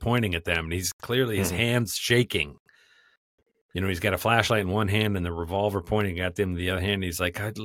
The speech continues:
Speaker 1: I, license and registration, you know, any, any group of three or more people, you know, exhibiting any of it could be a cult." <laughs> You know,
Speaker 2: Yeah,
Speaker 1: it's like
Speaker 2: yeah.
Speaker 1: all the Manson stuff. And
Speaker 2: And the cop's
Speaker 1: and
Speaker 2: real nervous, you know.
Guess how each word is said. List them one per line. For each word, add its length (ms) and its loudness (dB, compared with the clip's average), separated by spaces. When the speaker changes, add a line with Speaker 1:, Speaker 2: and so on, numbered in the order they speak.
Speaker 1:
I, 100 -6
license 440 0
and 100 -2
registration, 560 0
you 120 0
know, 60 2
any, 240 0
any 160 2
group 300 2
of 120 -2
three 220 4
or 60 4
more 200 4
people, 600 2
you 120 -4
know, 280 -2
exhibiting 480 0
any 200 0
of 100 2
it 60 -8
could 140 0
be 120 2
a 60 2
cult." 480 0
<laughs> 180 -4
You 320 4
know, 160 2
Speaker 2:
Yeah, 280 8
Speaker 1:
it's 160 -4
like 80 4
Speaker 2:
yeah. 80 6
Speaker 1:
all 160 6
the 80 4
Manson 480 0
stuff. 260 4
And 260 2
Speaker 2:
And 120 10
the 60 10
cop's 380 8
Speaker 1:
and 80 10
Speaker 2:
real 160 12
nervous, 680 6
you 120 4
know. 120 4